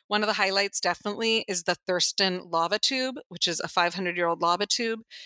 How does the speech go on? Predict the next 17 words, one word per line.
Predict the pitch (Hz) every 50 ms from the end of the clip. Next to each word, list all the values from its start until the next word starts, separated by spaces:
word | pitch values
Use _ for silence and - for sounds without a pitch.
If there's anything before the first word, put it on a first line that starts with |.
| - - _ - 185
Um, | 180 165 160 160 -
it's | 170 - - -
a | - - 170 170 165
half-mile | 160 - 208 190 190 - 214 196 190 190 185 180 180 180 -
loop | 185 190 190 -
trail | - - 214 196 196 196 196 202 220 220 _ _ _ _ - - - -
through | - 202 196 180
lush | 180 185 180 -
rainforest | 190 180 175 175 - 202 185 185 190 214 226 - - - - - -
to | - 185 165
get | - 175 - -
there. | 185 185 208 320 403 - _ _ _ _ _ _ _ _ _ _ _ _ - - _ -
So | - 180
it's | 170 - -
an | 180 175 -
easy | - 185 165 185 185 175
one. | 175 175 170 175 190